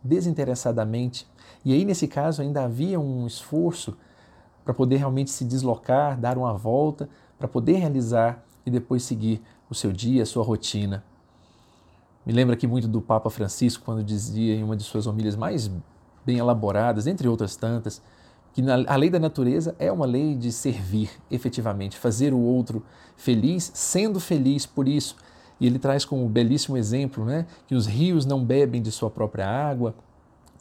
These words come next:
o sol não oferece luz pra si, pra si mesmo, né, ah, e nem as árvores comem seus próprios frutos. É sempre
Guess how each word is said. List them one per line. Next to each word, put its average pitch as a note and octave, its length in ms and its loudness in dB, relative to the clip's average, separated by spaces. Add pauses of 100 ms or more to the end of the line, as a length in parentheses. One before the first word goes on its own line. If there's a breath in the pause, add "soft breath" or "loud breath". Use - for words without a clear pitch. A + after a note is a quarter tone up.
(100)
o C#3 80 -4
sol D#3+ 420 4
não C3+ 160 0
oferece B2+ 540 -2
luz B2+ 500 0 (320 loud breath)
pra B2 140 -2
si, - 280 -2
pra - 280 -6
si D3 180 -2
mesmo, B2+ 480 0
né, C#3 240 -2 (420 loud breath)
ah, A2+ 560 -2
e B2+ 80 2
nem D#3+ 220 0
as B2+ 200 0
árvores B2+ 480 0
comem D3+ 360 0
seus B2 200 -2
próprios - 420 2
frutos. G#2+ 520 -4 (560 soft breath)
É - 80 -8
sempre E3 560 -2